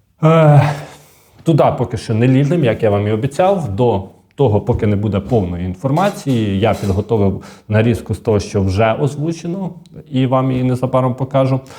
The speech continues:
Але, е, є вже зміни, які вже ухвалені, і пенсіонерам вони сто відсотків будуть, і вже з першого січня почнуть діяти,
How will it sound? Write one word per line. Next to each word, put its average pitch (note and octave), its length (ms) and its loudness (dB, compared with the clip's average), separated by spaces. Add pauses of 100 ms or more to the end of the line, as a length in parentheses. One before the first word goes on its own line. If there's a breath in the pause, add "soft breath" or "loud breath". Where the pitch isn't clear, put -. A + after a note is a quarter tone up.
(400 loud breath)
Але, A2 640 2 (160)
е, G2 140 0
є A#2 260 0
вже G#2+ 240 0
зміни, C#3 380 2
які A#2 360 0
вже A#2 260 2 (120)
ухвалені, G#2+ 840 0
і G2 80 -8
пенсіонерам A#2+ 680 0
вони A2 160 2
сто C#3 260 0
відсотків B2+ 600 0
будуть, A#2 560 0
і A#2 80 0
вже A2 260 0
з A2+ 60 -4
першого A#2+ 500 -2
січня C#3 520 -2
почнуть G#2 500 -2
діяти, C3 540 0